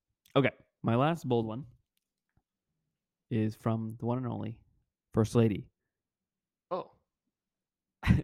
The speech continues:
Speaker 1: of the S A A T podcast. And, um, I did slightly twist it because she kinda just said the first part, and I kinda added the second part. But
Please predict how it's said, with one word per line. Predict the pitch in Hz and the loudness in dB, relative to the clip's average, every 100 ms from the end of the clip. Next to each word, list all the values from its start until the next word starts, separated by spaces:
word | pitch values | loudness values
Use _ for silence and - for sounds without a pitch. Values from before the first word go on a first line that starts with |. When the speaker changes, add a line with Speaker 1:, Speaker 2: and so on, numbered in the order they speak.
| 113 | -2
Speaker 1:
of | 127 | -2
the | 113 | -2
S | 107 107 | -2 -4
A | |
A | 107 104 | -4 -6
T | - 98 - | -8 -12 -10
podcast. | 107 107 - - _ _ _ | -12 -12 -14 -20 _ _ _
And, | 113 120 117 - | -2 0 0 -2
um, | 110 123 117 110 107 107 - | 2 4 4 4 0 -4 -2
I | 123 | 2
did | 131 120 - _ _ _ _ _ _ _ _ _ _ _ | 2 0 -6 _ _ _ _ _ _ _ _ _ _ _
slightly | - - 147 123 127 | -18 -2 2 4 2
twist | - 127 - | 2 0 2
it | 214 - 143 | 0 -2 -8
because | 107 123 107 107 - - _ _ _ _ _ _ _ _ _ _ _ | -2 2 2 0 -6 -18 _ _ _ _ _ _ _ _ _ _ _
she | - 113 | -14 -6
kinda | 131 117 | -2 0
just | 110 | 0
said | - 113 | -2 -2
the | |
first | - 123 - | 0 0 2
part, | 151 156 - | 0 0 -2
and | 117 | -4
I | 110 110 110 _ _ 123 | -2 -4 -6 _ _ -4
kinda | 113 | -2
added | 110 110 | 0 -2
the | |
second | 135 131 | -2 -4
part. | 165 139 | -4 2
But | 151 127 | 4 4